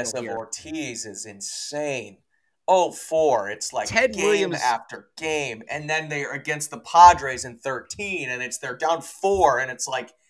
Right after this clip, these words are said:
Speaker 2: this team's not that good, but all of a sudden Ortiz comes up and he whacks it out. It's like you knew it was gonna happen.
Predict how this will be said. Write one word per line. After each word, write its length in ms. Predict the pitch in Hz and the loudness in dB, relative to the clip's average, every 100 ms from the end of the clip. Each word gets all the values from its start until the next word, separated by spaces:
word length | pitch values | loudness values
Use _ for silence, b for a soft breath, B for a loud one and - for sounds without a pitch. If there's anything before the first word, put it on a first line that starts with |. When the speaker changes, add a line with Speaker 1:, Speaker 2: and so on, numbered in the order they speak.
| _ _ _ | _ _ _
Speaker 2:
this 160 | 160 156 | -8 -6
team's 340 | 214 202 165 | -6 -4 -2
not 220 | 156 - | -2 0
that 200 | 147 - _ | -4 -8 _
good, 320 | 208 220 208 151 | 2 4 4 2
but 100 | 165 | 2
all 140 | 165 | 2
of 60 | 151 | 0
a 60 | |
sudden 380 | 143 196 202 190 | -2 0 0 0
Ortiz 460 | 147 143 214 226 - | -4 -4 -6 -6 -2
comes 320 | 190 165 147 | 0 0 2
up 180 | 135 135 | 0 0
and 80 | |
he 60 | 135 | -12
whacks 560 | 123 120 165 208 262 - | -14 -6 2 2 2 -2
it 80 | 170 | 2
out. 240 | 208 165 | 2 0
It's 140 | 127 | -4
like 160 | 170 151 | -6 -6
you 100 | 160 | -4
knew 180 | 165 233 | 2 2
it 40 | |
was 140 | 220 175 | 2 -2
gonna 160 | 131 | 0
happen. 460 | 135 190 196 180 | 6 6 6 -2